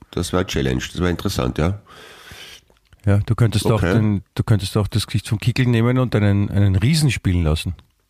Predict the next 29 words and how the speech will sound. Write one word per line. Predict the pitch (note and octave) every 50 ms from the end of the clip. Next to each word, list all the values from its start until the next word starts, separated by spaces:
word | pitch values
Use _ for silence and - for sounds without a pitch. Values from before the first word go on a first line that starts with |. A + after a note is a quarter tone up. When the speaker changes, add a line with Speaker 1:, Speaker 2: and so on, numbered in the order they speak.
| _ _ _ _ _ _ _ _ _ - _ _ _ _ _ _ _ _ _ _ _ _ _ _ _ -
Speaker 1:
Ah, | - A2+ D3+ D#3+ A2 D#2+ - C2+ C#2 - _ _ _ _ _ _ _ _ _ -
okay. | E2 - - - C2 D2+ A2 C3 C3 - _ _ _ _ _ _
Speaker 2:
Also | - F#2+ F#2 F#2+
es | F#2 -
geht | - G2+ F2
alles. | F#2+ A2+ C3+ A2 D2+ D#2 - - - _ _ _ _ _ _ - _ _ _ _ _ _ _ _ _ _ _ _ _ _ _ _ _ _ _ _ - - _ _ _ _ _ _ _ - _ - - -
Speaker 1:
Können | - F2 -
wir | G#2
Speaker 2:
Was | G2+
Speaker 1:
das | F#2+ G#2
mal | G2+
machen | F#2 D2 C2+ - F2+
bei | G2 F2+
unsere, | E2+ D#2 F2 F#2 G2+ D#2 -
für | - G2 F#2
unsere | F2 D2+ G2 G2 G#2+ G#2+
Webvideos? | F#2+ D2+ - - D#2+ C#2+ D#2+ E2 F#2 A#2+ - - - - - _ _ - - - - - - - - - _ _ _ _ _
Dass | - E2+ -
wir | - E2+ E2+ D#2+
einfach | D2 - -
ausschauen | D2 C#2+ C#2 - F2 D#2+
wie | D#2+ D#2+
wer | E2+ E2
anderer? | C#2+ C#2 C#2+ D2+ D2+ F2 G#2 C3 C3 - - _ - - - - - - - C#3 C#3+ A2
Speaker 2:
Wir | G2+ B2 B2+
zwei | - A2 A2
zum | - - B2+ A2
Beispiel | A#2 G2+ A#2 A#2 G2
tauschen? | - F2 G2+ - - C#3+ F3